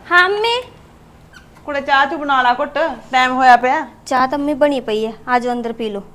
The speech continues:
Speaker 2: ਬਣੀ ਪਈ ਹੈਗੀ?
Speaker 1: ਹਾਂ।
Speaker 2: ਚੱਲ ਮੈਂ ਤਾਂ ਪੀ ਲੈਣੀ ਹੈ, ਤੂੰ ਮੈਨੂੰ ਇੱਥੇ ਲਿਆ ਦੇ ਚਾਹ।
Speaker 1: ਚੰਗਾ।
Speaker 2: ਤੇ ਗੱਲ ਸੁਣ, ਨਾਲੇ ਉਹਨੂੰ ਫੜਾ ਦੇ, ਪੀ ਲੂਗੀ ਘੁੱਟ।
Speaker 1: ਫੜਾ ਦਾਨੀ ਹੈ ਮੈਂ ਚਾਹ।
Speaker 2: ਆਹੋ, ਪਾ, ਪਾ ਕੇ ਫੜਾ ਦੇ
Speaker 1: ਤੁਸੀਂ
Speaker 2: ਪਰੇ।
Speaker 1: ਮਾਰਿਆ ਨੀ ਗੇੜਾ ਉੱਧਰ?
Speaker 2: ਮੈਂ ਤਾਂ ਗਈ ਨਹੀਂ, ਮੈਂ ਤਾਂ ਇੱਥੇ ਹੀ ਬੈਠੀ ਹੈਗੀ,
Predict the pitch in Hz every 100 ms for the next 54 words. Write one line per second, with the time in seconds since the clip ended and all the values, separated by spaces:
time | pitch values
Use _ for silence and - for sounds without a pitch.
0 | - - - - 240 285 330 302 277 240
1 | - 214 202 - - 247 247 240 226 233
2 | 233 202 196 196 208 277 277 269 269 277
3 | 302 240 185 185 - - 262 233 214 214
4 | - - 247 233 226 233 220 - 233 226
5 | 220 240 226 170 151 - - - - 220
6 | 202 190 185 220 185 - - - - -
7 | - 240 220 202 196 190 190 185 196 185
8 | - 214 226 185 - - - - - 214
9 | 202 214 196 202 196 175 285 185 214 262
10 | 240 277 370 349 320 277 285 269 - 226
11 | 247 254 254 233 240 233 233 233 226 262
12 | 226 - 196 185 185